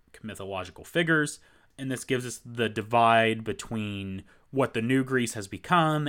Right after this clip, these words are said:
and the history of and heritage of the Greeks.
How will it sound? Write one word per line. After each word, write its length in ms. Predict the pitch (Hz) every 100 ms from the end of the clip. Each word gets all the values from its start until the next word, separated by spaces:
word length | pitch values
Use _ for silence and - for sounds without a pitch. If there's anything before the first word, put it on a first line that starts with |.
| -
and 220 | 113 104
the 80 | 92
history 600 | - 123 - 127 127 135
of 220 | 127 117
and 160 | 95 -
heritage 720 | - - 120 127 160 160 -
of 300 | 156 151 151
the 60 |
Greeks. 540 | 147 151 160 - -